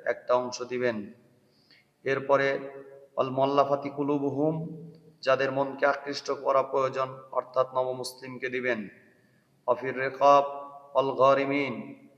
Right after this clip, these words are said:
আপনি দাস মুক্তি, গলদেশ মুক্তিদানের জন্য দিবেন এবং যিনি ঋণগ্রস্ত তাকে দিবেন। ওয়াফি সাবিলিল্লাহি,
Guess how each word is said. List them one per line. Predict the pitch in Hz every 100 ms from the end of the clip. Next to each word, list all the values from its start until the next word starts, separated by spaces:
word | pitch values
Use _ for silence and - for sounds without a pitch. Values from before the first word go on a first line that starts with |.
| _ _ -
আপনি | 127 135 135
দাস | 123 127 - 135
মুক্তি, | 135 127 - 139 139 139 - -
গলদেশ | - 123 127 135 131 - 123
মুক্তিদানের | 123 - 127 131 131 127
জন্য | 135 139
দিবেন | 131 135 131 107 - - _ _
এবং | 123 127 127 113
যিনি | 127 127
ঋণগ্রস্ত | 127 127 123 120 -
তাকে | 123 - 127 123 131
দিবেন। | 127 123 117 107 - - _ _ _ _ _ _
ওয়াফি | 117 135 131
সাবিলিল্লাহি, | - 127 143 139 143 143 143 147 156